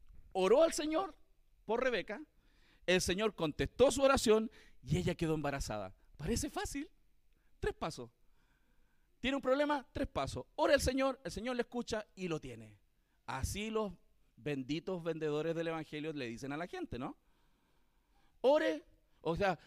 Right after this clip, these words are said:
traiga su ofrenda, ciento por uno al Señor y usted es millonario.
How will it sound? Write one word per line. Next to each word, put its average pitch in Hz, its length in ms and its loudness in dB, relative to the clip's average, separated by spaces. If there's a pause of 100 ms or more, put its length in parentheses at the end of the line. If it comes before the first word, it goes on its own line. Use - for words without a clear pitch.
(220)
traiga 302 400 2
su 247 420 -2 (300)
ofrenda, 277 720 0 (1300)
ciento 294 420 2
por 262 140 2
uno 262 140 0
al 240 60 0
Señor 262 440 -2
y 185 140 -4
usted 196 240 -4
es 196 40 -2
millonario. 143 640 -6